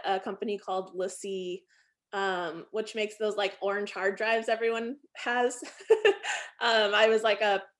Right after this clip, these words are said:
packaging designer there, um, just a junior job. Um, but I, like, learned a lot about print, the print process, um,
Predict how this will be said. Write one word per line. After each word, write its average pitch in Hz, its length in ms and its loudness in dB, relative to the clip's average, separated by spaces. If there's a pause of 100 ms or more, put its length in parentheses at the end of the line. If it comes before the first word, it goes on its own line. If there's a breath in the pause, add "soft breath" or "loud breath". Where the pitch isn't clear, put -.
(120)
packaging 220 420 -2
designer 208 460 -2
there, 190 500 2
um, 175 460 -4 (600)
just 214 300 -4
a 196 160 0 (340)
junior 196 400 0
job. 185 380 -2 (200)
Um, 190 340 0
but 214 120 2
I, 208 100 4
like, 202 180 2
learned 214 180 4
a 214 40 6
lot 226 180 2
about 233 220 2 (180)
print, 202 260 -4
the 208 60 -2
print 214 260 -8
process, 247 720 -2 (460 soft breath)
um, 190 580 2